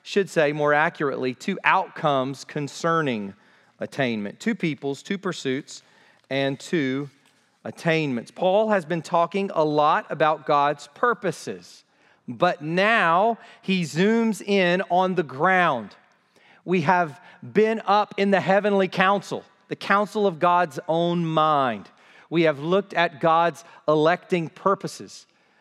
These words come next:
And now we are zooming down on the ground, and God gives us, through Paul, the situation on the ground, on the human level. In these verses,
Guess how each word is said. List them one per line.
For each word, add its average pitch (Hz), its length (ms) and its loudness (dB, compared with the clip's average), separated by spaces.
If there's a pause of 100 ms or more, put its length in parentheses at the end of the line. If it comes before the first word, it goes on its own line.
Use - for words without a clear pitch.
(240)
And 110 140 -8
now 160 280 2
we 175 160 -2
are 147 100 0
zooming 175 480 -2
down 160 400 2
on 160 260 -2
the 165 80 -4
ground, 139 500 0
and 123 200 -6
God 160 420 2 (300)
gives 160 320 -2
us, 131 260 0
through 175 220 -4
Paul, 143 340 0
the 131 80 -8
situation 180 1000 -2 (140)
on 175 460 0 (240)
the 175 80 -4
ground, 147 540 0
on 151 140 0
the 151 60 -4
human 156 600 0 (680)
level. 131 440 0 (1040)
In 226 240 0
these 247 240 0
verses, 156 580 -2